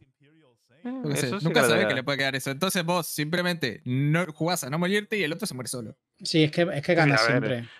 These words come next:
Speaker 1: es, es la,
Speaker 3: Sí.
Speaker 1: la win condition de jugar Bahamut va,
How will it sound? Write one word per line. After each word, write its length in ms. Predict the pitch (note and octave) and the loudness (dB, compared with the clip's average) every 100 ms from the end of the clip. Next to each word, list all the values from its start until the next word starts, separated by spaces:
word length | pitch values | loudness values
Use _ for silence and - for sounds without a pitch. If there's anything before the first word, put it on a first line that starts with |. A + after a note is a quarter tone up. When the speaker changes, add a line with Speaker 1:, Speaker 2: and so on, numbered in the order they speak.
| - | -4
Speaker 1:
es, 300 | C3 C3 C#3 | -2 -2 0
es 180 | D3 C#3+ | 0 0
la, 420 | C3+ C3 A#2+ A#2 G#2 | 2 4 6 4 2
Speaker 3:
Sí. 60 | |
Speaker 1:
la 440 | C3 B2 A#2+ A#2 A#2+ | 4 6 6 6 4
win 160 | C3+ | 0
condition 420 | B2+ B2+ B2+ C3 A#2+ | -2 -2 -2 -4 -2
de 120 | A#2+ | -2
jugar 240 | A2+ A#2+ | 0 -2
Bahamut 400 | A2+ A#2 A#2 A#2+ | 0 -2 -2 0
va, 140 | A#2+ | 0